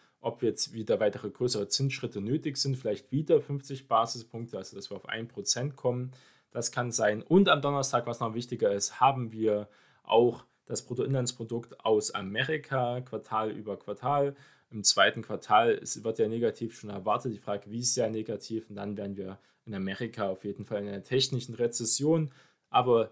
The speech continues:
es wird ja jetzt nicht mehr so definiert, beziehungsweise gibt es verschiedene Definitionen. Und mal gucken, wie sich da die beiden Regierungen, ähm, das erklären kann.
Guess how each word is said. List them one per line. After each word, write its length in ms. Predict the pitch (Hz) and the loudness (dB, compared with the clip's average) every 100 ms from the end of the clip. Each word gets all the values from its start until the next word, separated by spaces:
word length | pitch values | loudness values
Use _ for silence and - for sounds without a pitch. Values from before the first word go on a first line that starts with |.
| - | -6
es 180 | 113 | -4
wird 140 | 120 113 | -2 4
ja 60 | |
jetzt 180 | 104 - | 4 2
nicht 160 | 110 - | -8 -8
mehr 100 | 101 | -6
so 160 | - | -6
definiert, 600 | 101 107 - 107 151 151 | -6 -10 -8 2 2 2
beziehungsweise 500 | - - 120 113 104 | -2 -8 -4 -2 -2
gibt 160 | - - | -4 -12
es 80 | 104 | -12
verschiedene 380 | - - 131 127 | -14 -10 -4 -2
Definitionen. 800 | 117 117 107 - - 113 113 117 _ _ _ _ | -4 -6 -8 -6 0 0 0 -6 _ _ _ _
Und 260 | 110 101 - | -8 -8 -6
mal 100 | 107 | -6
gucken, 320 | 117 113 107 | -4 -4 -6
wie 100 | 104 | -2
sich 280 | - 101 - | -2 -2 0
da 160 | - | -2
die 120 | 135 107 | -2 -8
beiden 360 | - 101 113 | -6 -6 -6
Regierungen, 640 | 107 104 113 110 110 104 101 | -10 -10 -8 -8 -8 -8 -8
ähm, 160 | 95 95 | -10 -6
das 200 | 98 - | -4 -4
erklären 420 | - 113 113 147 | -6 -8 -6 -4
kann. 380 | - 131 131 | 0 0 0